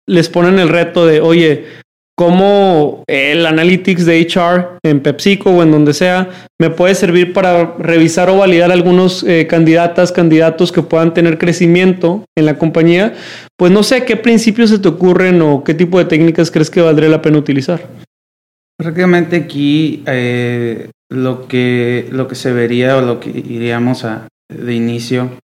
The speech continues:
Speaker 2: sería ver las variables de performance, eh, ver, por ejemplo, cómo le ha ido a, en, en sus reviews, cómo le ha ido en sus objetivos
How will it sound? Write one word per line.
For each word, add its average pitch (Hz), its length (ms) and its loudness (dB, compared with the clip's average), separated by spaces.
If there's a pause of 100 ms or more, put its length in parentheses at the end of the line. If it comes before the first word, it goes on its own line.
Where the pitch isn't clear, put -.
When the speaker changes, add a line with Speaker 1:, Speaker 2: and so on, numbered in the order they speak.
(300)
Speaker 2:
sería 131 240 0
ver 131 160 0
las 135 180 0
variables 120 360 -2
de 120 80 -4
performance, 104 800 -10
eh, 110 360 -10
ver, 113 320 -4
por 120 200 -2
ejemplo, 117 300 -4
cómo 123 240 -2
le 127 80 0
ha 127 80 -2
ido 127 280 0
a, 117 400 -2
en, 110 580 -6
en 113 100 -8
sus 107 200 -12
reviews, 120 500 -2
cómo 120 240 -4
le 120 80 0
ha 117 80 0
ido 117 120 -2
en 117 80 -4
sus 117 160 -10
objetivos 120 720 -6